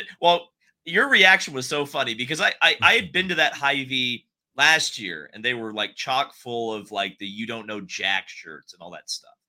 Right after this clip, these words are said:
Speaker 1: And so I said to you, I was like, "This is a pretty good Hy-Vee, and it's kinda out of the way, and I don't think a lot of, like, the racing people go to it."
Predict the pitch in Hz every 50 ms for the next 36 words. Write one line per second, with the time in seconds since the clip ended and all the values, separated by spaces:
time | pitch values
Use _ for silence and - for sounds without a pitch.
0 | _ _ _ _ _ _ - 117 117 117 147 139 139 135 - 208 208 190 156 131
1 | 127 123 120 127 120 120 120 143 - - - - - 247 208 190 175 160 135 135
2 | 151 165 170 160 135 131 127 123 120 107 - - - 330 359 185 170 180 190 156
3 | 143 117 107 117 131 143 139 127 117 117 131 156 175 165 190 143 131 131 135 135
4 | 135 127 123 110 - 104 95 95 107 127 127 127 117 104 95 - 110 95 98 95
5 | 87 98 104 104 98 - 101 90 85 82